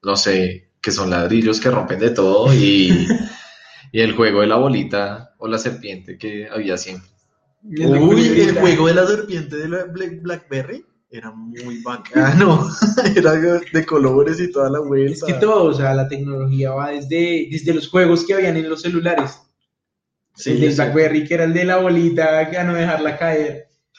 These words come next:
Speaker 2: No, pero fíjate que, mm, yo, antes de, de entrar a Pinos,
Speaker 1: Ah, sí.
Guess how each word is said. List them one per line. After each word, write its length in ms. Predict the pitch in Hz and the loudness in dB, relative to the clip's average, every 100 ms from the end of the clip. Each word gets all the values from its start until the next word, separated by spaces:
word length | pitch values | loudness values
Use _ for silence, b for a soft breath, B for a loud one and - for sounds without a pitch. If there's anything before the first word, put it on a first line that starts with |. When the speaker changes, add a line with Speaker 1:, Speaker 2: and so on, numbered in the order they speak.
| b _ | b _
Speaker 2:
No, 240 | 131 151 170 | -4 -2 0
pero 220 | 190 180 | -2 -2
fíjate 420 | 180 160 147 160 | -4 -6 -6 -8
que, 320 | 190 202 190 | -8 -8 -6
mm, 300 | 175 151 143 - _ - - 143 | -6 -8 -12 -20 _ -20 -20 -8
yo, 580 | 147 147 147 147 143 - - | -4 -4 -4 -8 -12 -16 -10
antes 340 | 143 143 151 | -10 -8 -6
de, 460 | 165 165 165 156 139 | -4 -4 -4 -6 -6
de 60 | 147 | -10
entrar 240 | 139 131 | -4 -2
a 100 | 131 | 0
Pinos, 220 | 135 151 | 0 -2
Speaker 1:
Ah, 100 | - | -2
sí. 340 | 90 - - | -8 -12 -20